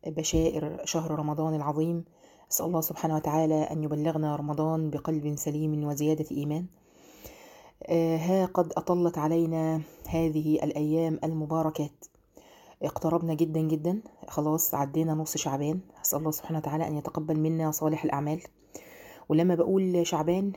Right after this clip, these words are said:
يبقى أنا بتكلم عن، آه، شهر القراء كما ذ-، ذكر في ال-، السيرة النبوية الشريفة، وكما ذكر عن سير الصحابة الكرام أنه كان شهر القراء اللي هو شهر، آه، شعبان.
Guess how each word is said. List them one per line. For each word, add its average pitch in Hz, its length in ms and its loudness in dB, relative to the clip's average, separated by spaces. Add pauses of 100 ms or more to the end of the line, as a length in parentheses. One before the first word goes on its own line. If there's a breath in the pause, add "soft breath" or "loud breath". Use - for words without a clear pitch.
(140)
يبقى 156 160 0
أنا 175 80 0
بتكلم 170 460 0
عن، 170 480 0
آه، 156 300 0
شهر 165 440 0
القراء 156 560 0 (640 loud breath)
كما 156 340 2
ذ-، 156 240 0
ذكر 160 380 0
في 160 380 0
ال-، 151 720 0
السيرة 160 480 2
النبوية 156 300 0
الشريفة، 160 500 0
وكما 156 360 0
ذكر 160 440 2 (420 loud breath)
عن 160 380 -2
سير 165 380 0
الصحابة 156 420 0
الكرام 190 440 2 (520 loud breath)
أنه 165 280 0
كان 180 260 2
شهر 190 400 2
القراء 175 500 2 (1040)
اللي 165 160 2
هو 165 160 6
شهر، 165 360 -2 (100)
آه، 151 540 0
شعبان. 147 440 -2